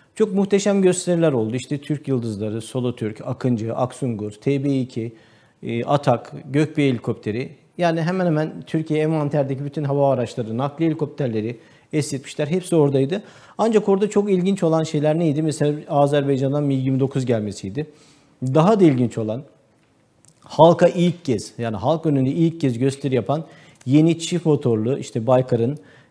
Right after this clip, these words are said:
e, Akıncı, e, tiha sihası ilk kez F on altı ile beraber çok alçak, F on altı tabii çok yavaş bir hızda, alçak irtifadan seyircilerin hemen biraz ilerisinden uçtu, onlara gösteri yaptı.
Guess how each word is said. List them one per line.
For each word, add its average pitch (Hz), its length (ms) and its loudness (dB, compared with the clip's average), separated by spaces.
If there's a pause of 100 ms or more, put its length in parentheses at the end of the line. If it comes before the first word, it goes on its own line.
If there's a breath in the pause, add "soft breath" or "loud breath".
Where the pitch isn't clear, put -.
e, 113 240 0
Akıncı, 131 640 2 (440)
e, 113 40 -8 (1040)
tiha 127 360 4 (100)
sihası 127 640 0 (440 loud breath)
ilk 202 220 2
kez 196 180 4
F 180 220 6
on 190 40 4
altı 147 280 6
ile 160 200 6
beraber 151 560 6
çok 165 280 0
alçak, 147 400 4
F 160 240 -4
on 143 60 4
altı 139 220 0
tabii 135 200 0
çok 143 240 -2
yavaş 131 340 4
bir 123 60 -4
hızda, 107 420 -2 (840 loud breath)
alçak 151 400 4
irtifadan 135 500 4
seyircilerin 160 680 4
hemen 160 320 6 (180)
biraz 143 320 6
ilerisinden 131 560 2
uçtu, 127 280 -2 (100)
onlara 127 280 4
gösteri 113 340 0
yaptı. 113 320 -4